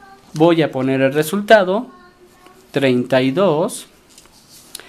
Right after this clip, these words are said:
Y ahora lo voy a ubicar. Ya es más sencillo poner el treinta y dos porque ya sé dónde está el treinta y tres. Antes del treinta y tres, pues, es el número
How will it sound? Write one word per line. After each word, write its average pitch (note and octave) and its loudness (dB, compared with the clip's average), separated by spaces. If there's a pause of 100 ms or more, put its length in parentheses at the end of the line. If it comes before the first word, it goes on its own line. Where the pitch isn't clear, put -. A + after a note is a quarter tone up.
(220)
Y B3+ 2
ahora G#3 4
lo F#3+ -4
voy C3+ -8
a C#3+ -2
ubicar. A3+ -4
Ya E3+ -4
es E3 -4
más E3+ -2
sencillo E3 -2
poner C3 -2
el C3 -2
treinta C#3 -2
y E3 2
dos A3 0
porque C#3 -8
ya B2+ 0
sé C3+ -2
dónde C#3 0
está C3 -6
el B2 -4
treinta C#3 -2
y D#3 2
tres. F#3+ -4 (340)
Antes D3 0
del E3 -2
treinta E3+ 0
y F3+ -2
tres, F3+ -2
pues, D3 -6
es B2+ -2
el A#2+ -2
número E3+ 2